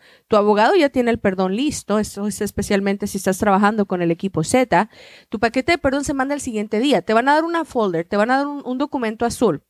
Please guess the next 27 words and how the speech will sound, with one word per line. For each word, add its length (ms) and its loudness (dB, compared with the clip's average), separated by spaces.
en 80 -10
donde 240 -4
te 80 -6
dice, 220 -4
"Por 200 -2
medio 280 0
de 80 4
la 120 0
presente 540 -4
se 140 -8
te 100 -4
acusa 600 2
de 260 -6
bla, 300 -2
bla, 200 -2
bla, 200 -4
bla, 180 -8
bla", 440 0
pues 200 -6
tienes 260 -6
que 120 -6
pedir 180 -4
el 100 -4
perdón 320 -4
fulano 480 -4
de 140 -4
tal 500 0